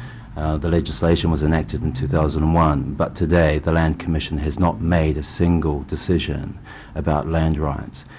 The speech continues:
And while we wait for that to happen, there continue to be, on a regular basis,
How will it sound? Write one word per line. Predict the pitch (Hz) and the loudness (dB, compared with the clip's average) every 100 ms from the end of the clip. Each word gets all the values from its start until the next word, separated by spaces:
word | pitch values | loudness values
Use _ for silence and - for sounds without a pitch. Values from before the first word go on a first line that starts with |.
| - - | -14 -8
And | 78 | 0
while | 87 92 90 | 6 8 8
we | 87 78 | 6 4
wait | 87 85 80 - - | 6 6 4 -2 -12
for | - 78 | -6 -2
that | 80 80 | -2 -2
to | 82 | -2
happen, | 73 80 - 73 67 64 | 0 -2 -2 -6 -6 -4
there | 87 | -4
continue | - 80 - 98 95 90 82 | -4 -6 0 2 4 4 0
to | - | -6
be, | 78 82 76 73 71 - - - | 0 2 2 0 -8 -18 -18 -6
on | 82 | -2
a | 80 | 2
regular | 87 92 92 82 | 4 4 2 2
basis, | 69 85 85 - 80 76 - | 2 2 2 0 -10 -10 -14